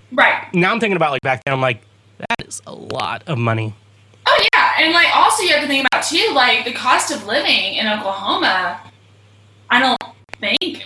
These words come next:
Speaker 1: is that high or wasn't that high either, you know? So the thing is, is, like, it really says something for him that, I mean, <clears throat>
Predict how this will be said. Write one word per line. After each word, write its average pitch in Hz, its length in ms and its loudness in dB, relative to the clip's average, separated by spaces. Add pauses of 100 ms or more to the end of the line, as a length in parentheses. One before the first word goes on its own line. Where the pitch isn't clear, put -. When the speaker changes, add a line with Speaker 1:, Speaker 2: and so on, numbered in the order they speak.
Speaker 1:
is - 140 -6
that 190 360 -6
high 220 560 2
or 214 120 -4
wasn't 269 320 2
that 196 240 2
high 190 220 0
either, 214 460 0
you 247 100 0
know? 277 120 2
So 330 160 -2
the 311 80 -2
thing 320 220 0
is, 330 140 0
is, 302 140 -4
like, - 520 0 (640)
it 320 200 4
really 415 280 2
says 277 280 0
something 339 300 0
for 254 140 0
him 240 560 0
that, 220 320 2
I 240 40 2
mean, 233 280 -2 (160)
<clears throat> 285 440 2